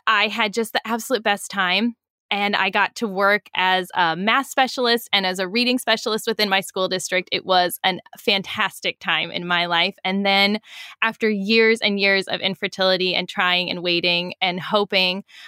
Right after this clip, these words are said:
I finally had my first son in May of two thousand thirteen. I left a Susie-shaped hole in my classroom door <laughs> and I ran to be home with him.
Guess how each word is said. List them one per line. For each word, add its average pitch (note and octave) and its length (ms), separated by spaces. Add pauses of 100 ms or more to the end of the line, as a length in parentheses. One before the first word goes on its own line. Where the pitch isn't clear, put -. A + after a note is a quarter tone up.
(180)
I F#3+ 380 (100)
finally G3+ 380
had F3+ 240
my F3 160
first E3+ 480
son E3+ 540
in F3+ 500
May G3 440
of F3+ 220
two G#3+ 180
thousand F3+ 600 (100)
thirteen. G3 720 (120)
I F#3+ 140
left F3+ 340
a D#3+ 60
Susie-shaped A3 680
hole F#3+ 340
in G3 100
my F#3 140
classroom G3 400
door F3 380 (220)
<laughs> - 240
and G#3 120
I G3+ 180
ran F3+ 480 (520)
to C4+ 100
be C4 100
home D4+ 240
with D4+ 180
him. A#3+ 400